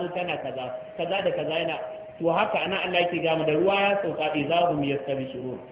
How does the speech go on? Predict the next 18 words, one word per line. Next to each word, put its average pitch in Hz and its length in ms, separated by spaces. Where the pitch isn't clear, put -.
Sai 175 140
ga 151 100
bayi 147 380
suna 147 180
ta 139 140
murna. 139 320
Kai 180 140
ma 185 180
da 170 80
baka 160 300
da 156 140
gona 147 320
sai 160 120
ka 147 100
zo 139 180
ka 139 120
ce, 143 80
"Alhamdulillah, 123 720